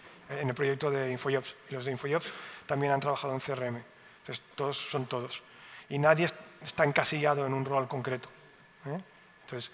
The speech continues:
si en mi filosofía es que todo el mundo tiene que saber hacer de todo, hombre, evidentemente hay un experto, hay varios expertos, ¿ok? Pero no tenemos ningún experto en,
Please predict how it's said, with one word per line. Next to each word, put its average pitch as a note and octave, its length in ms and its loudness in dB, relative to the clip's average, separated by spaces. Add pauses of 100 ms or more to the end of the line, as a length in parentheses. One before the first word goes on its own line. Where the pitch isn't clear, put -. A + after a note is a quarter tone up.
(400)
si C3+ 560 0
en C#3 520 0
mi C#3+ 100 4
filosofía E3 720 -2
es D#3+ 140 -4
que E3+ 180 -2
todo D#3+ 200 4
el D3 60 2
mundo D#3 220 0
tiene D3+ 200 0
que C#3 80 -4
saber C#3 180 2
hacer C3+ 220 -2
de C3+ 100 0
todo, E3+ 300 2 (340)
hombre, B2+ 200 2
evidentemente B2+ 520 0
hay D3 60 4
un C3+ 100 2
experto, - 400 -2 (600)
hay C3+ 100 -4
varios B2+ 320 6
expertos, - 600 -8
¿ok? - 100 -16 (440)
Pero C3 180 -2
no B2+ 100 0
tenemos B2+ 340 0
ningún A#2+ 240 -2
experto B2+ 400 -6
en, A2 260 -6